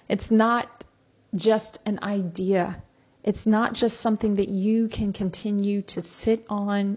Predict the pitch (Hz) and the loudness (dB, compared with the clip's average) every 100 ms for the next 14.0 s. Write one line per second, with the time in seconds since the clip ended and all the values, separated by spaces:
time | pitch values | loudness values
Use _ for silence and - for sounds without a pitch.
0 | - 185 180 175 190 175 - - _ _ | -4 -2 0 2 2 0 -10 -16 _ _
1 | _ - 196 202 208 180 180 175 - - | _ -4 0 2 2 2 0 -2 -4 -8
2 | - _ _ _ _ _ - 220 - - | -10 _ _ _ _ _ -6 -6 -4 -6
3 | - 247 233 - 233 233 220 190 185 - | -6 -4 -6 -2 -2 0 0 0 -4 -10
4 | _ 190 214 214 - - 208 170 175 190 | _ 2 2 2 -14 -2 0 0 -2 -2
5 | 180 170 - - - 185 180 160 - 180 | -2 -6 -14 -14 -10 -4 -4 -4 -8 -12
6 | - _ _ _ _ _ _ _ _ - | -14 _ _ _ _ _ _ _ _ -8
7 | - 220 156 - - - - - - _ | -4 -4 0 0 0 -4 -10 -18 -20 _
8 | - 190 214 220 233 208 214 214 - 208 | -6 6 6 6 -2 -2 -2 -2 -6 -6
9 | 196 190 185 180 170 - - 180 160 175 | -2 -2 -2 -4 -10 -16 -8 -8 -2 -2
10 | 175 190 - - - _ _ _ _ _ | -2 -4 -10 -20 -20 _ _ _ _ _
11 | _ _ _ _ _ _ _ _ _ _ | _ _ _ _ _ _ _ _ _ _
12 | _ _ _ _ 202 180 208 - 240 233 | _ _ _ _ -6 0 0 4 4 4
13 | 214 - 220 233 185 190 180 175 175 | 0 0 2 2 0 -2 2 2 0